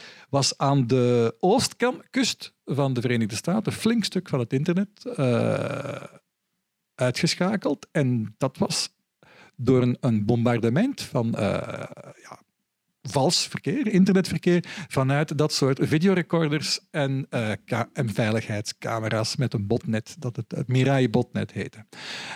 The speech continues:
Eh, en men zegt, wel, dat is zo'n cijfertje dat men wel eens citeert, over enkele jaren zijn er vijftig miljard van die dingen met een internetverbinding aangesloten op het net. Eh, de hoop is natuurlijk dat die beter beveiligd zullen zijn dan die, eh, veiligheidscamera's.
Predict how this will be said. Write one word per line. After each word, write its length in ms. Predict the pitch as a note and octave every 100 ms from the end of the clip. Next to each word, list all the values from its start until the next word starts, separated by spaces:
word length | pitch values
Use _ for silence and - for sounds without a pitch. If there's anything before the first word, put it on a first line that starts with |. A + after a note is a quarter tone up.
| -
Eh, 280 | B2 A2+ F#3
en 100 | F#3+
men 100 | D3
zegt, 260 | G3 -
wel, 120 | C#3+
dat 120 | B2 A#2+
is 160 | B2+
zo'n 140 | - A#2
cijfertje 600 | B2+ C3 B2+ F3+ D3 D3
dat 140 | B2+
men 140 | A#2+
wel 120 | A2+ A2+
eens 100 | A2
citeert, 500 | - - D3 E3+ F3+
over 200 | C#3 B2
enkele 240 | B2+ A#2
jaren 420 | B2 C#3+ C#3+ D#3
zijn 180 | C3+ A2+
er 100 | -
vijftig 520 | - G#3 F#3+ - D#3
miljard 420 | D3+ C3 C#3 D#3 -
van 160 | C#3+
die 260 | B2 A#2+ - _ _ -
dingen 540 | A2 C3 C#3+ A3+ D#4 -
met 180 | C3+ -
een 60 |
internetverbinding 800 | A2 B2 F3 G3 G3 E3+ F#3+ F3
aangesloten 600 | D3 C#3 C3 C#3 B2+ B2
op 100 | B2
het 140 | A#2+ -
net. 240 | A3+ - - - - - - -
Eh, 340 | - A2 G2+ G2+
de 100 | B2
hoop 260 | A2+ F3 F3+
is 100 | D#3
natuurlijk 360 | D3+ D#3+ G#3
dat 120 | E3+ -
die 140 | A#2+
beter 380 | G#2 A#2 C#3 B2+
beveiligd 500 | A2 A2 B2 F3 -
zullen 220 | D#3 B2+
zijn 400 | A#2+ A#2 C3 -
dan 180 | A#2+ A2
die, 240 | G2+ G2+
eh, 280 | - A2 G2 - -
veiligheidscamera's. 1400 | - - A2 A2+ G2 F#2 - F2+ F#2 G2+ D#3 A#3+ -